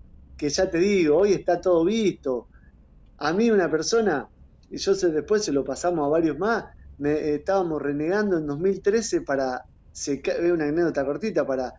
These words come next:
estaba un temporal y estábamos preparando para Palermo. Y me dijo, "Dejá de renegar que se sequen los animales, dejá de,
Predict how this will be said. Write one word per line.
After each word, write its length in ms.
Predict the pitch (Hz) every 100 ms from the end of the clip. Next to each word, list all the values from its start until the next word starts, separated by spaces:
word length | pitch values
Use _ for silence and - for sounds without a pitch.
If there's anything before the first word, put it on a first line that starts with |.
| - - -
estaba 440 | - - 170 175 165
un 320 | 175 175 160
temporal 540 | 165 156 175 202 262
y 20 | 233
estábamos 280 | 190 202
preparando 400 | 170 160 185 208
para 200 | 165 160
Palermo. 500 | 202 269 240 139 120 - - - - - - -
Y 120 | 151 170
me 120 | 190
dijo, 520 | 233 - 180 147 - _ - _ _ _ _ - - -
"Dejá 320 | 151 170 269
de 60 | 220
renegar 400 | 156 160 220 226
que 120 | 165
se 120 | 143
sequen 300 | 139 202 170
los 100 | 139
animales, 680 | 135 143 226 233 208 165 143
dejá 280 | 143 170 208
de, 280 | 170 135